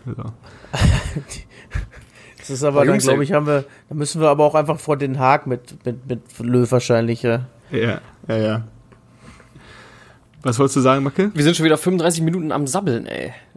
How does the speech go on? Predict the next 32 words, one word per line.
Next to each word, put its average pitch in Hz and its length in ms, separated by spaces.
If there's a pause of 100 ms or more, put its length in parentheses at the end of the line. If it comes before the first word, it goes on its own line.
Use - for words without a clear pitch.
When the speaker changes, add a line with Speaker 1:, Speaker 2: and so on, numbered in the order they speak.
(280)
Speaker 3:
Wir 131 140
haben 147 60
Speaker 1:
Mhm. - 40
Speaker 3:
doch 160 80
noch 110 140
ein 151 80
bisschen, 156 160
so 139 80
ein - 20
bisschen 165 180
Programm 147 380
auch 117 140
noch, 113 140
ne? 156 120
Kann 123 140
das 110 100
sein? 185 280 (440)
Speaker 1:
Ja, 117 260
ein 113 140
paar 120 140
Kategorien 123 480
haben 107 100
wir 101 80
noch, 98 220
ne? 135 200 (600)
Speaker 2:
Ja, 147 180 (300)
äh, 151 160
können 151 240
wir 202 80
noch 190 160
kurz, 220 200
wir, 151 360